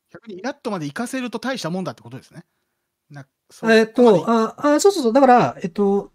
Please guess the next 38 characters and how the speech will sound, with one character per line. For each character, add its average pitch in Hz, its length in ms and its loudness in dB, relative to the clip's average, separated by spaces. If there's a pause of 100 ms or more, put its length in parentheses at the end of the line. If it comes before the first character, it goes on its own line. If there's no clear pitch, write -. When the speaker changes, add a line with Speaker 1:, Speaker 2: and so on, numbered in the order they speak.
(200)
Speaker 2:
あ 349 100 -4
る 427 240 0
程 359 160 4
度 294 80 0
関 254 200 0
係 277 120 -2
性 269 140 0
が 254 80 0
な 254 100 0
い 226 100 -4
と 220 440 -6 (100)
イ - 80 -4
ラ 165 100 0
ッ 165 40 -6
と - 120 -8
し - 120 -6
な 117 60 -6
い 104 60 -8
ん 92 40 -10
で 80 60 -10
す - 120 -14
よ。 - 60 -20 (760)
Speaker 1:
う 151 40 -20
ん 147 40 -18
う - 40 -18
ん 131 120 -20
う 131 60 -20
ん。 120 120 -20
う 131 120 -8
ん 123 60 -4
う 107 260 -8
ん。 - 40 -14
Speaker 2:
う - 20 -16
ん、 110 40 -18
そ - 160 -18
う。 101 40 -16
だ 98 40 -18
か 92 100 -20